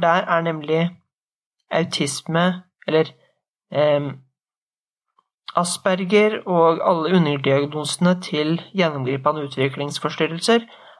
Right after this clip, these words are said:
er erstattet med bare en autismespekterforstyrrelse, og så at man graderer da autismen. Er det hensiktsmessig,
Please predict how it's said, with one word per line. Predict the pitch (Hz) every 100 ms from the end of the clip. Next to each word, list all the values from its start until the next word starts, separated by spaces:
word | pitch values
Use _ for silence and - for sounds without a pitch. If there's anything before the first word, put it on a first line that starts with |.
| _ 160
er | 156 165 -
erstattet | 180 - - - - 190
med | 185 151 160
bare | 160 143 147
en | 160 -
autismespekterforstyrrelse, | 160 - 139 131 165 165 131 131 135 143 - 143 135 135 202 233 - -
og | 160
så | - 151 151 160 - _ _ _ _
at | 160 -
man | 160
graderer | 160 156 147 143 131 131 135 156 151 _ _ _
da | 151 139 143 139 - _ _ _ _ _ -
autismen. | 151 135 135 127 131 131 - _ _ _ _ _ _ _ _ _ _ _
Er | 170 190
det | 214 180 185
hensiktsmessig, | 185 160 135 - 165 - 254